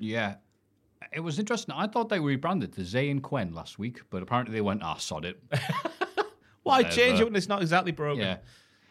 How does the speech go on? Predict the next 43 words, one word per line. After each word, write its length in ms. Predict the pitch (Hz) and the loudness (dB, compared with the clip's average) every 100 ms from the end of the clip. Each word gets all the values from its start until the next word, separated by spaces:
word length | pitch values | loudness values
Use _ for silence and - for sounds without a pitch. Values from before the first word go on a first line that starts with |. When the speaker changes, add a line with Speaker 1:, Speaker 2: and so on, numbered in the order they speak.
| - | 0
Speaker 1:
And 240 | 151 170 - _ - - - | 2 2 -2 _ -20 -20 -2
to 100 | - | 4
me, 100 | 233 | 6
I 40 | 247 | 6
was 100 | 208 | 6
like, 180 | 202 190 - | 2 0 -10
"Ah." 420 | 143 175 120 85 - _ _ _ _ _ _ _ _ _ - | -4 -2 -2 -6 -14 _ _ _ _ _ _ _ _ _ -4
I 100 | 143 | 0
thought, 160 | 165 175 | 2 2
"Look, 140 | 175 | 0
th-, 180 | 160 139 | -4 -6
this 160 | 151 175 | -8 -6
is, 140 | 139 | -4
like, 260 | 143 104 - | -4 -4 -4
bad 320 | 117 101 - _ _ - - | -2 -2 -4 _ _ -18 -12
booking 300 | - 196 262 | -2 -2 0
on 260 | 165 90 85 - | 0 -2 -6 -8
theory," 180 | 92 95 | -6 -6
because 300 | 151 170 156 | -6 -8 -10
it's 120 | 143 | -10
like 220 | 143 127 | -10 -10
Top 260 | - 165 - | -8 -8 -4
Flight 360 | 175 190 - - _ 190 | 0 0 -2 -12 _ -8
are 20 | |
getting 220 | 190 190 | -6 -6
a 40 | |
push 280 | - 120 120 | -6 -4 -4
because, 420 | - - 92 87 | -8 -8 -6 -6
you 60 | 104 | -6
know, 100 | 87 | -6
they've 80 | 90 | -6
got 100 | 95 | -8
these 120 | 92 | -6
amazing 300 | 101 95 95 | -4 -2 -2
segments 420 | 104 98 98 95 | -4 -4 -4 -4
where 120 | 95 | -6
one 200 | 82 104 | -4 -4
of 40 | 98 | -4
them, 140 | 87 80 | -4 -6
get 180 | 98 92 | -10 -6
this, 300 | 98 87 - _ _ _ _ | -6 -6 -10 _ _ _ _
drinks 240 | 90 82 | -14 -10
water 280 | 90 95 90 | -10 -10 -12